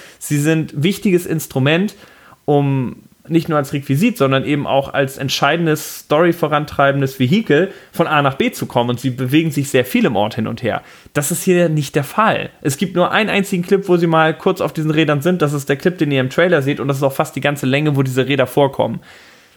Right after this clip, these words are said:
Ein bisschen, ah, na ja. Und was ist noch so aus den achtziger? Naja, auf den Walkie-Talkies ist ein G I Joe-Aufkleber und, äh, ähm,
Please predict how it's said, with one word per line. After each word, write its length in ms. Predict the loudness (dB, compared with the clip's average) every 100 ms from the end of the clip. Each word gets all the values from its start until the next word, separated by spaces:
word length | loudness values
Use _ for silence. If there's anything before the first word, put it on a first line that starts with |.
| _ -18
Ein 120 | 0
bisschen, 640 | 0 2 0 0 -2 -10 -16 -20 -20 _ _
ah, 320 | -6 -2 0 0 -2
na 160 | 0 2
ja. 400 | 0 -2 -2 -4 -20 -14
Und 160 | -2 0
was 200 | 0 -2
ist 100 | -2
noch 180 | 0 0
so 120 | 0
aus 140 | 0
den 120 | 0 -2
achtziger? 420 | -4 -4 0 2
Naja, 280 | 4 4 2
auf 160 | 0
den 400 | -2 -4 -4 0
Walkie-Talkies 580 | 0 0 0 0 0 -4
ist 160 | -8 -6
ein 80 |
G 160 | -2 0
I 80 | 0
Joe-Aufkleber 1600 | 2 0 0 -10 _ _ -20 -6 -4 -4 0 0 4 4 4 2
und, 360 | -2 -2 -6
äh, 460 | -2 2 4 4 2 -4 -20 -20 _ _ _ _ _ _ _ _
ähm, 600 | -2 2 2 2 -2 -6